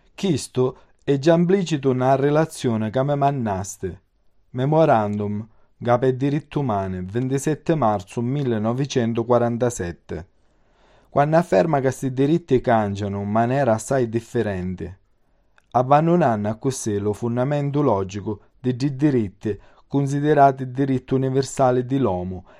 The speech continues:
e a riducendoli po massimo a diritti dell'uomo nella storia. Vale a dire, diritti accettati di sta maniera per l'uomini di un particolare periodo. A nunca non possono essere rivendicati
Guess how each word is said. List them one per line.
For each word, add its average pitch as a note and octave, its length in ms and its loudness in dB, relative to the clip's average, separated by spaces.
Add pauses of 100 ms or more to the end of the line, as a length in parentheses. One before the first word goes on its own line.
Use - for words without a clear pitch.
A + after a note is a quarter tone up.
(120)
e - 80 -4
a B2 120 2
riducendoli C3 800 0
po C#3+ 200 -2
massimo A2 640 -2
a C3 140 0
diritti C#3+ 500 0
dell'uomo A2+ 460 2
nella B2+ 280 0
storia. F2+ 540 -6 (880)
Vale D#3 240 6
a D#3 60 8
dire, G2+ 520 -4 (260)
diritti D3+ 680 2
accettati A2 840 2
di G2 100 -6
sta B2 220 -2
maniera C#3+ 440 0
per D3 200 -2
l'uomini G2+ 600 0 (300)
di - 100 -6
un D#3 160 0
particolare D#3 800 6
periodo. F#2+ 720 -2 (960)
A D3+ 140 4
nunca A#2 600 0
non C3+ 220 -2
possono D#3 300 4
essere F3 360 2
rivendicati B2+ 1000 -2